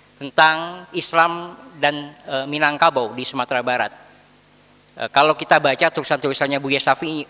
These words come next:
terakhir-terakhir, terutama di Republika, itu beliau mengangkat soal, eh,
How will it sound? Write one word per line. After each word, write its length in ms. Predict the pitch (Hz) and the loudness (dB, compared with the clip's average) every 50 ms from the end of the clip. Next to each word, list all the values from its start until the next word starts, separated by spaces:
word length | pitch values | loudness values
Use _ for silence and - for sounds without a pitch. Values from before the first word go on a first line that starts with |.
| - | -12
terakhir-terakhir, 880 | - - 131 - 151 185 185 175 - - 175 165 151 147 147 147 147 - | -12 -10 -6 -6 -4 -2 -4 -4 0 2 2 2 2 2 -2 -4 -4 -4
terutama 300 | - - 147 139 143 139 | -4 -2 -2 0 0 -2
di 80 | 131 131 | -2 -2
Republika, 720 | 139 135 - 147 131 135 175 185 - - 113 98 110 - - - - - - - - | -2 -2 -2 -4 -4 -4 -4 -4 -2 -2 -4 -4 -4 -8 -14 -20 -20 -20 -18 -10 -8
itu 240 | 139 - - 175 | -8 -4 -4 -4
beliau 300 | 165 151 143 160 170 160 151 156 - 156 | -2 0 2 4 4 2 2 -2 -6 -4
mengangkat 500 | 151 143 139 135 131 131 - 165 160 - | 0 2 4 2 2 4 2 2 2 2
soal, 560 | - 147 110 143 147 156 160 165 165 160 160 - - - - - - | 0 -2 0 2 2 4 4 2 0 -2 -6 -12 -20 -20 -20 -20 -12
eh, 480 | - 135 123 123 123 123 123 123 123 | -8 -6 -4 -2 -2 -2 -2 -4 -4